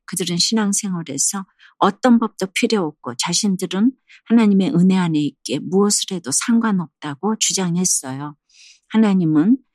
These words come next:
언제나 자신들을 용납하고 용서하시기에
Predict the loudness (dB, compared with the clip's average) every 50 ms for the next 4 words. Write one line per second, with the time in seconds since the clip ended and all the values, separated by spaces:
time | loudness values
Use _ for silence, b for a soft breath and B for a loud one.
0 | B B B B 2 4 4 4 4 4 2 2 2 0 -2 -4 -6 -4 -4 -2
1 | 0 -2 -2 -2 -4 -4 -2 0 2 2 2 2 0 -2 -4 -6 -10 -8 -6 -4
2 | -2 0 2 2 2 2 0 -2 -2 -4 -2 -2 -2 -2 -4 -6 _ -10 -8 -4
3 | -2 -2 -4 -4